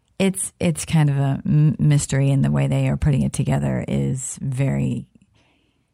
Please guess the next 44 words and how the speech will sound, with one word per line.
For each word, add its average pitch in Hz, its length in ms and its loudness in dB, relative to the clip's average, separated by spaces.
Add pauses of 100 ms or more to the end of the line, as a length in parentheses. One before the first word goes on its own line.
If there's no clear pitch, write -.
(380)
you're 156 140 4
not 151 200 0
gonna - 160 -6
figure 143 220 -4
out - 140 -8
what's - 140 -12
going 180 220 -10
on - 120 -10
until 143 200 -8
the - 140 -8
end. 80 220 -6 (300)
Um, 139 460 4
but - 180 0 (180)
one 175 220 2
of 156 80 0
the 165 60 -2
things 151 280 0
I 147 100 0
wanted 143 260 -2
to 170 80 -2
talk 175 160 -2
about 135 400 -2
were 147 180 2
the 143 120 0
channels 151 420 0
that 135 140 -6
they - 100 -4
had. - 400 -6 (160)
And 143 280 2
so 147 260 -2
one 170 200 0
of 151 80 -2
them, 143 240 -4 (500)
which - 300 -8
is 175 140 -4
what 170 120 -2
you 170 120 0
get, 156 480 -2 (180)
um, 78 560 -2
when 73 480 -2
you 143 280 -6
are - 140 -8
a 147 40 -4
subscriber, 143 720 -8